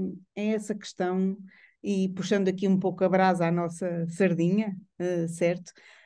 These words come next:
Olhando para trás, tu vieste para a universidade e aqui para o, para o I C S, para a Universidade de Minho, para o, para o Instituto de Ciências Sociais, para o curso de Ciências, eh, de, hum,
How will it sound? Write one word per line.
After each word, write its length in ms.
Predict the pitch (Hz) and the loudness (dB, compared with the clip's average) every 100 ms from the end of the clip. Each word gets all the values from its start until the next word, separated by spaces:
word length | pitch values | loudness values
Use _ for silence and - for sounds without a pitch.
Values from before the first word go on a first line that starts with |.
| _ - | _ 2
Olhando 400 | 240 277 277 - | 6 8 6 6
para 180 | 233 | 2
trás, 580 | 226 208 175 170 170 - _ | 2 0 2 0 -4 -12 _
tu 760 | 202 208 190 180 170 165 85 165 | -2 0 0 -2 -2 -4 -6 -8
vieste 640 | 165 170 208 214 208 - - | -6 -2 2 2 2 -10 -6
para 180 | 196 190 | -2 0
a 60 | |
universidade 960 | 180 190 185 - - 185 190 208 190 165 | 0 0 0 -4 -6 -2 2 2 0 -2
e 400 | 156 151 151 151 | -4 -2 -2 -4
aqui 120 | 156 | -6
para 180 | 175 170 | -2 -2
o, 160 | 160 | -2
para 160 | - 175 | -2 -2
o 40 | 165 | -2
I 40 | |
C 180 | 165 170 | -2 -4
S, 100 | 170 | -2
para 100 | 170 | -4
a 20 | |
Universidade 280 | 170 175 170 | -2 -2 -2
de 60 | |
Minho, 200 | 175 165 | 0 -2
para 160 | 170 165 | 0 -2
o, 240 | 156 151 | -2 -6
para 80 | 151 | -6
o 20 | |
Instituto 220 | 170 175 170 | -8 -8 -8
de 60 | |
Ciências 340 | 185 180 175 - | -6 -6 -8 -16
Sociais, 580 | 175 175 180 185 185 | -16 -8 -2 0 0
para 120 | 190 160 | -4 -10
o 80 | |
curso 240 | - 170 - | -8 -12 -12
de 60 | - | -14
Ciências, 960 | - 202 190 180 175 160 147 - - - | -4 0 0 -2 -4 -6 -6 -12 -16 -2
eh, 160 | 180 170 | 0 2
de, 400 | 156 165 160 151 | 2 2 2 2
hum, 300 | 147 143 | 0 -2